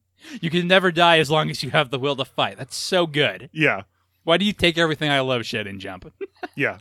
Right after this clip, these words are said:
Speaker 2: but I just like that, you know, this was a call out to something very similar of like, yeah, our powers are literally <laughs> shonen powers that
Speaker 1: Yeah.
Speaker 2: get better as we understand ourselves.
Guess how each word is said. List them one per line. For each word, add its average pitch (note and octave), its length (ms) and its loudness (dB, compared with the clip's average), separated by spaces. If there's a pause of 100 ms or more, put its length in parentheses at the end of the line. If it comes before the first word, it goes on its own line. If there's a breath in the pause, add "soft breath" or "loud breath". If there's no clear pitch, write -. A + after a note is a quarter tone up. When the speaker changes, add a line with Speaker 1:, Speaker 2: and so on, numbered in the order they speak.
Speaker 2:
but D#3+ 100 4
I D#3+ 80 4
just E3 220 -2
like D#3+ 160 2
that, C#3 260 -2
you C#3+ 120 -6
know, B2+ 100 0
this B2 220 -4
was A#2+ 100 -6
a A2+ 60 -6
call B2 200 -4
out A2+ 180 -2
to A#2+ 60 -12
something A2+ 280 -8
very A2 180 -6
similar G#2+ 360 -8
of G2 120 -14
like, A2 180 -8
yeah, C3 280 2
our B2+ 140 -4
powers C3+ 420 -2
are B2+ 80 -2
literally B2 640 -4
<laughs> - 20 -20
shonen C3 480 -4
powers G#2+ 380 -4
that A2 120 -2
Speaker 1:
Yeah. G#2+ 80 -2
Speaker 2:
get C3 220 0
better A#2+ 240 0
as A#2+ 120 -4
we B2 160 -2
understand A#2 460 -6
ourselves. G2 560 -10